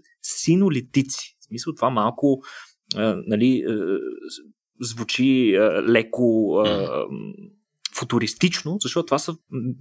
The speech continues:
Speaker 1: медикаменти, които, чиято основна цел е да действат против негативните ефекти от стареенето. А, те, повечето такива медикаменти, разбира се, са изцяло експериментални. Чудесни резултати дават те при животни. Има дори вече клинични изпитвания с хора, но повечето от тях още не са навлезли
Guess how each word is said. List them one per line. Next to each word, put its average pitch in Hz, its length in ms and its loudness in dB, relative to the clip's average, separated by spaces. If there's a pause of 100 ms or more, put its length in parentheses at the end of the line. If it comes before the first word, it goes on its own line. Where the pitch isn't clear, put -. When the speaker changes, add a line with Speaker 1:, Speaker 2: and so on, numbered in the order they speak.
(100)
Speaker 1:
медикаменти, 113 720 -2
които, 156 380 -2 (280)
чиято 151 280 0
основна 131 320 -2
цел 175 300 0 (360)
е 160 220 0
да 139 160 0
действат 127 380 0
против - 380 -4
негативните 139 540 0
ефекти 143 320 0
от 110 80 -4
стареенето. 101 640 0 (480)
А, 143 340 4
те, 165 180 2 (720)
повечето 165 260 4
такива 175 200 0
медикаменти, 160 440 0
разбира 160 260 2
се, 165 120 -6
са 160 340 0
изцяло 143 400 0
експериментални. 107 880 -2 (240)
Чудесни 143 440 0
резултати 120 420 -4
дават 113 300 0
те 113 140 -2
при 107 120 -8
животни. 110 520 -4
Има 135 160 0
дори 120 200 0
вече 120 280 0
клинични 120 360 -2
изпитвания 110 460 -4
с - 180 -10
хора, 131 300 2
но 160 220 -2
повечето 147 380 2
от 120 100 -6
тях 147 200 0
още 127 220 0
не 127 100 -2
са 127 140 -4
навлезли 110 480 0